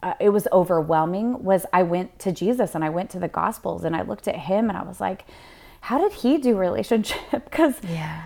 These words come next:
Speaker 1: I mean, he's the savior of the world, but he, even he had human limits. And I,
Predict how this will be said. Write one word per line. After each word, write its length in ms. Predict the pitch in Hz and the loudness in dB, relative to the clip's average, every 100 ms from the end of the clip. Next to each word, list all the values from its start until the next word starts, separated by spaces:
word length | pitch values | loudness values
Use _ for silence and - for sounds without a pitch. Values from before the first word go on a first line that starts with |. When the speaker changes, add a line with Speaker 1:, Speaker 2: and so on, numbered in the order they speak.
| - | 6
Speaker 1:
I 120 | 277 | 8
mean, 100 | 262 | 8
he's 220 | 262 370 | 6 2
the 100 | 294 | 2
savior 380 | - 262 247 240 | 0 2 2 0
of 140 | 226 | -4
the 80 | 208 | -2
world, 560 | 220 240 269 240 233 214 | -2 2 2 2 -2 0
but 240 | 233 - - | 0 0 -2
he, 600 | - 240 240 233 226 - | -2 0 2 2 0 -2
even 280 | 220 262 247 | 0 2 2
he 360 | 190 - 240 233 | 0 -2 0 0
had 380 | 196 190 185 - - - | 0 0 -2 -6 -12 -16
human 480 | - 233 220 180 | -2 2 2 0
limits. 460 | 175 185 185 - - - | -4 -4 -4 -8 -12 -4
And 260 | 208 208 196 - - - | 0 0 -4 -12 -20 -2
I, 440 | 208 208 208 196 | 4 4 4 0